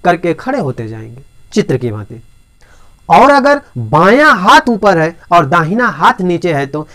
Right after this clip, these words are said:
इसका मतलब है कि पहले दाहिने से, पहले छोटा, फिर बड़ा, फिर बड़ा, फिर बड़ा, यानी बढ़ते क्रम में खड़े होते जाएंगे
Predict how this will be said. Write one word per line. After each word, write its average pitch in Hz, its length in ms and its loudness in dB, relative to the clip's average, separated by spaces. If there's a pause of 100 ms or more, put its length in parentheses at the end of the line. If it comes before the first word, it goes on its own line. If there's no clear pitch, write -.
(120)
इसका 165 300 -2
मतलब 160 360 -2
है 143 140 -4
कि 143 180 -8 (340)
पहले 160 360 2
दाहिने 151 520 0
से, 123 260 -8 (440)
पहले 175 440 2 (120)
छोटा, 185 460 0 (300)
फिर 247 220 2
बड़ा, 170 320 4 (300)
फिर 262 220 0
बड़ा, 165 340 2 (200)
फिर 247 180 0
बड़ा, 165 300 2 (140)
यानी 214 260 -2
बढ़ते 190 500 -2
क्रम 226 240 0
में 175 240 -4 (220)
खड़े 196 240 0
होते 113 300 -6
जाएंगे 104 280 -14